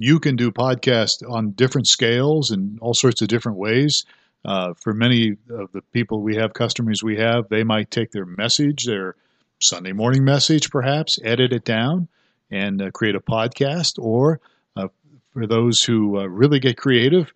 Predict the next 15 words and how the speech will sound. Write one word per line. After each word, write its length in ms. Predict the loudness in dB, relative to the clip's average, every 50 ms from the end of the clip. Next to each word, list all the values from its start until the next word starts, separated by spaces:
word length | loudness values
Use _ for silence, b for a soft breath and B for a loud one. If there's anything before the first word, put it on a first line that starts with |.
| _ _ _ _ _ _
they 140 | -4 -2 -2
could 120 | -2 0
actually 340 | 0 0 0 0 -2 0 0
sit 260 | 2 2 2 2 0
down 340 | 0 -2 0 0 0 0 0
and 160 | 0 0 0
maybe, 500 | 0 0 0 0 0 -2 -2 0 0 0
uh, 200 | -2 -2 -4 -6 -8 _ b b b b b b _
uh, 140 | -10 -10 -6
do 240 | -4 -4 -4 -4 -6
a, 60 | -8 -10 -14 _ _ _ _ _ _
do 140 | -8 -6 -4
something 280 | -2 -2 0 0 0 0
every 220 | 0 0 0 0
week 600 | 2 4 6 8 8 8 6 4 0 -4 -12 -20